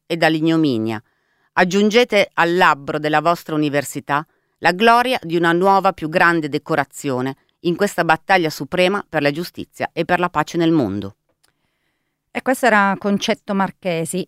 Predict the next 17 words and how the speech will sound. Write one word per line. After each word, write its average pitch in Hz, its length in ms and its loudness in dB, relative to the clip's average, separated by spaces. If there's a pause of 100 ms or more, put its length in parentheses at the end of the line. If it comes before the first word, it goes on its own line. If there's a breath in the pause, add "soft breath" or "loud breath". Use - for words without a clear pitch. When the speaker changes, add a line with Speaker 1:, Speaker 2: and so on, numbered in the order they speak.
Speaker 2:
Ma 247 280 4
se 247 200 -2
torniamo 277 400 4
ai 277 80 2
giovani, 214 580 2
alle 190 200 4
ragazze 208 500 2
e 196 40 4
ai 190 40 4
ragazzi 180 400 0
che 190 100 -6
scelsero 180 460 -4
la 180 140 4
resistenza, 180 920 -2 (240 soft breath)
ci - 140 -14
chiediamo 190 380 0
che - 180 -12